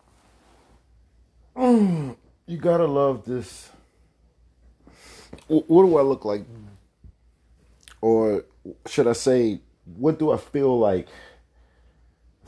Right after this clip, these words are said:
twenty twenty could be an amalgamation of? Okay.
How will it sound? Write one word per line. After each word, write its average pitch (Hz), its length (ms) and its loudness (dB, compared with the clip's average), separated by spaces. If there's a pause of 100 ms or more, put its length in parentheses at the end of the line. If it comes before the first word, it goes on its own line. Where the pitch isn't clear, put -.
(1400)
twenty 135 320 2
twenty 113 320 -2
could 92 220 -10
be 107 100 -4
an 104 100 -2
amalgamation 92 880 -6
of? 62 200 -16 (2500)
Okay. 92 560 -2